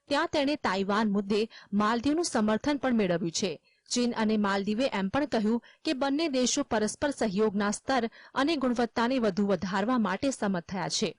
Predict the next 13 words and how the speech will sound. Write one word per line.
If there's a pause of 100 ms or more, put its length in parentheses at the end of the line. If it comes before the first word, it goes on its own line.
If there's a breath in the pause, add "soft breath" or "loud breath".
(180)
ડિજિટલ
અર્થતંત્ર
અને
અર્થવ્યવસ્થા
જેવા
ક્ષેત્રોમાં
સહકારને
મજબૂત
કરવા
માટે (380 loud breath)
કામ
કરવામાં
આવશે,